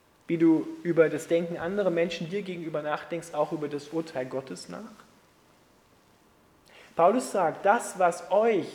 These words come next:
uns wichtig sein sollte, ist das Urteil Gottes und nicht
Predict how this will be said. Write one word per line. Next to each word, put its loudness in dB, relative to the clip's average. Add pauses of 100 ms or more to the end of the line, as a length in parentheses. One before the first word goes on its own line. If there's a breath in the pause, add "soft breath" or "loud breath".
(160)
uns -2
wichtig -6
sein -4
sollte, -2
ist -10
das -12
Urteil -6
Gottes -12 (480)
und -8
nicht -6